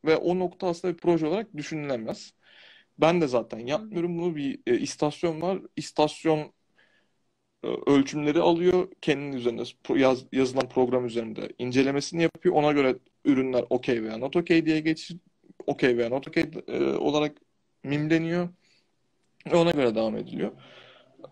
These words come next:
Speaker 1: E, ama, e, bizim görevimiz bu istasyonların doğru, düz-, doğru ve düzgün ölçüm yaptığına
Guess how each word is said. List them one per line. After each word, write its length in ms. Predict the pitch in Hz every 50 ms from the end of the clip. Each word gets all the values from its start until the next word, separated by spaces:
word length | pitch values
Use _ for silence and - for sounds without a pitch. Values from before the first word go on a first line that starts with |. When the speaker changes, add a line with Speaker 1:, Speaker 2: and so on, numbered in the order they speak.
| 151 160
Speaker 1:
E, 420 | 170 170 185 196 - - - - 127 127 123 - _ _ _ _ _ _ _ _ _ _ _ _ _ _ _ _ _ _ _ _ _ _ _ _ _ _ _ _ _ _ _ _ _ _ _ _ _ _ _ _ -
ama, 400 | 147 175 202 208 202 208 202 - - - - - 156 151 151 147 147 147 143 143 143 139 135 - - - - _ -
e, 260 | 117 113 - 131 135
bizim 280 | 151 156 165 202 196 180
görevimiz 460 | 185 165 156 160 180 208 196 170 160
bu 100 | 175 185
istasyonların 840 | 180 - - 160 151 147 - - 151 147 147 160 180 202 196 156 151
doğru, 440 | 151 151 156 156 165 190 202 - - -
düz-, 220 | 139 143 - - _ _ _ -
doğru 300 | 139 139 143 156 180 190
ve 160 | 185 175 131 127
düzgün 320 | 135 135 127 147 170 175
ölçüm 320 | 165 147 131 - - 131
yaptığına 340 | 123 117 - _ - 113 113